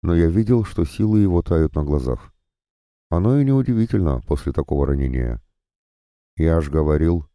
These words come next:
крови надо было попить», — простонал Хач. «Долго он так не протянет, если только...» Сказал и заткнулся, глядя на поле боя горящими глазами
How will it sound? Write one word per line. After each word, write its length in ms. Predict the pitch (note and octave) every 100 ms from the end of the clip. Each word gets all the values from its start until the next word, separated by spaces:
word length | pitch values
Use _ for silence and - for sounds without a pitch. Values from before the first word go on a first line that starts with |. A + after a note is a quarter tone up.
| _ _ -
крови 360 | D#2+ D#2+ D2+
надо 280 | D2 D2 C#2+
было 240 | C#2 C#2
попить», — 400 | C#2 C#2 D2 C2+ - _ _ _
простонал 500 | D2 C#2 - C2 B1+
Хач. 380 | B1+ C2 C2 - _ _ _ _ _ _
«Долго 360 | D2+ E2 F2 E2
он 160 | D#2+
так 220 | D#2+ D#2+ E2
не 80 |
протянет, 560 | D#2 D#2 - C#2+ D2 - _ _ _ _ _
если 340 | D#2 D#2+ -
только...» 460 | D#2 E2 D2+ D#2 C#2 - _ _ _ _ _ _ _ _
Сказал 420 | - G2 A2 B2+
и 120 | -
заткнулся, 760 | A2+ G#2+ - D#2+ C#2+ - C#2+ B1+ _ -
глядя 340 | D2 D2+ C#2
на 100 | C#2
поле 240 | - D2 C#2+
боя 240 | D2+ C#2+
горящими 440 | C#2+ C#2+ - D2+
глазами 520 | C#2 D2 D2+ F2+ D2